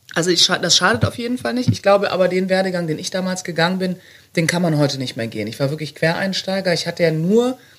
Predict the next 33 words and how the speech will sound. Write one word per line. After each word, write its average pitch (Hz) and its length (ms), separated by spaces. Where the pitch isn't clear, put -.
den 180 120
amerikanischen 165 640
Highschool-Abschluss 190 680
aufgrund 170 320
eines 160 220
Aus-, - 320
Auslandsaufenthaltes 175 920
und 165 340
das, 147 180
und 151 140
das 147 160
deutsche 170 280
Abitur 202 360
in 208 40
der 208 100
Tasche. 214 400
Ich 143 120
hatte 139 160
nicht 170 180
studiert, 180 420
ich - 60
hatte 131 140
kein 156 280
Praktikum, 123 640
kein 127 260
Volontariat, 123 600
gar 92 200
nichts. - 180
Ich 131 100
hatte 131 140
nur 147 120
den 143 220
Willen. 123 400